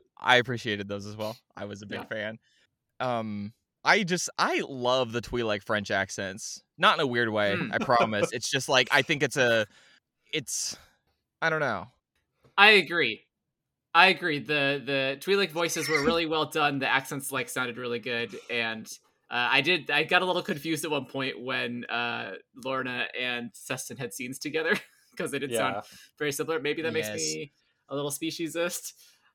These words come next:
Speaker 2: Uh,
Speaker 1: No,
Speaker 2: but
Speaker 1: it's just true. It's ju-, I mean,
Speaker 2: the
Speaker 1: in this case, I think it is just kind of, I, there were a couple times, I think, that I had issues telling characters apart. Mostly
Speaker 2: Mm-hmm.
Speaker 1: side
Speaker 3: Yeah.
Speaker 1: characters. Um, so that's a minor criticism I guess I had. And you, Danny, you mentioned about how it got a little muddy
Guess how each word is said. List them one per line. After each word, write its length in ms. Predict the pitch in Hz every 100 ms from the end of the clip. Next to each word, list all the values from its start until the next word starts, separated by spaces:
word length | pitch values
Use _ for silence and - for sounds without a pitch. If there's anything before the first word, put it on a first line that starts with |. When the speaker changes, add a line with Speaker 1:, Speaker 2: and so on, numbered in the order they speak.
| _
Speaker 2:
Uh, 340 | - 117 113 117
Speaker 1:
No, 300 | 151 170 185
Speaker 2:
but 80 | 160
Speaker 1:
it's 100 | 123
just 200 | 156 -
true. 400 | - 135 127 117 - _ -
It's 180 | -
ju-, 120 | - 147
I 80 | 135
mean, 160 | 139
Speaker 2:
the 60 | 143
Speaker 1:
in 80 | 135
this 140 | 135
case, 520 | - 127 120 - - - _ _ _ _ _
I 120 | 120 123
think 180 | 117
it 80 | 110
is 140 | 104 -
just 180 | 104
kind 220 | - 104 98
of, 300 | 98 - - _ _ _ _
I, 140 | 156 -
there 200 | 135 214
were 80 | 302
a 60 | 370
couple 280 | 190 349 -
times, 320 | 127 104 110
I 80 | 107
think, 240 | 110 101
that 100 | 117
I 80 | 110
had 200 | 113 107
issues 520 | 107 - 104 - - -
telling 280 | 127 113 104
characters 400 | 120 101 107 98
apart. 360 | 92 92 80 - _ _ _
Mostly 380 | 120 143 147 156
Speaker 2:
Mm-hmm. 40 |
Speaker 1:
side 280 | 120 107 117 123
Speaker 3:
Yeah. 100 | 147
Speaker 1:
characters. 600 | 143 - 160 151 - -
Um, 480 | 113 113 104 101 98 98 _ _ _ _ _ _ _ _
so 100 | -
that's 120 | 180
a 40 | 147
minor 300 | 117 117 113
criticism 640 | 127 113 117 113 113 117
I 100 | 107
guess 200 | 113 113
I 80 | 110
had. 360 | 104 101 107 101
And 180 | 110 104
you, 360 | 113 113 110
Danny, 260 | 101 110 107
you 100 | 107
mentioned 280 | 104 101 110
about 160 | 101 101
how 120 | 101
it 60 | 104
got 120 | 104
a 40 |
little 200 | 101 104
muddy 480 | 101 101 107 113 117